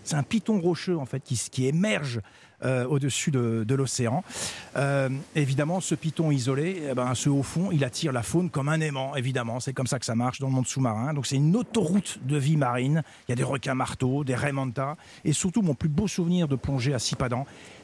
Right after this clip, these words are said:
ce sont des bancs de barracuda. Quand je dis des bancs de barracuda, c'est pas quinze individus qui se battent en duel, c'est un mur argenté de barracuda. Et vous, vous allez vers ce banc-là, vous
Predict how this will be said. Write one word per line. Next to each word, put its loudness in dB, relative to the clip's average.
ce 2
sont 0
des 2
bancs 0
de 0
barracuda. -2
Quand -2
je 0
dis -2
des 2
bancs 0
de -4
barracuda, 0
c'est -4
pas -4
quinze 0
individus 2
qui -4
se 0
battent 0
en 0
duel, 0
c'est -6
un 0
mur 4
argenté -2
de -2
barracuda. -2
Et 4
vous, 0
vous 0
allez 4
vers 0
ce 0
banc-là, 2
vous -2